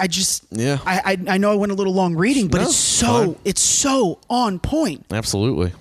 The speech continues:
Speaker 2: Yeah,
Speaker 1: I
Speaker 2: it
Speaker 1: can,
Speaker 2: really
Speaker 1: I,
Speaker 2: is.
Speaker 1: you can, you can actively see the,
Speaker 2: Mm-hmm.
Speaker 1: the Grand Wizard K K K after the O J verdict going,
Speaker 2: Mm-hmm.
Speaker 1: "That's why."
Speaker 2: Yeah.
Speaker 1: And then
Speaker 2: Yep.
Speaker 1: the same thing. He's the same, the same,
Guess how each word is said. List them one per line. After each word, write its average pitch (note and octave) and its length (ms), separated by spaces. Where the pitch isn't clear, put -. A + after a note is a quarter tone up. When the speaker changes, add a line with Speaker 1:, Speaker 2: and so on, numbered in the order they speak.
Speaker 2:
Yeah, A#2+ 240
Speaker 1:
I - 120
Speaker 2:
it F#2+ 40
Speaker 1:
can, - 100
Speaker 2:
really - 200
Speaker 1:
I, - 80
Speaker 2:
is. F#3+ 180
Speaker 1:
you A#3 80
can, A3 200
you A3 160
can G3+ 180
actively B3 540
see F3+ 420
the, E3 160
Speaker 2:
Mm-hmm. C#3 320
Speaker 1:
the F#3 100
Grand G#3 360
Wizard F#3+ 240
K F3+ 140
K E3 180
K - 240
after F3 280
the G3 180
O G3 140
J E3+ 140
verdict D#3 300
going, B2+ 140
Speaker 2:
Mm-hmm. D#3+ 160
Speaker 1:
"That's C#3+ 260
why." D#3 280
Speaker 2:
Yeah. A#2 200
Speaker 1:
And G#3 200
then G#3+ 300
Speaker 2:
Yep. G#2 240
Speaker 1:
the A#3 120
same B3 320
thing. B3 140
He's A3+ 440
the G#3 100
same, D4 400
the G#3 80
same, C4 580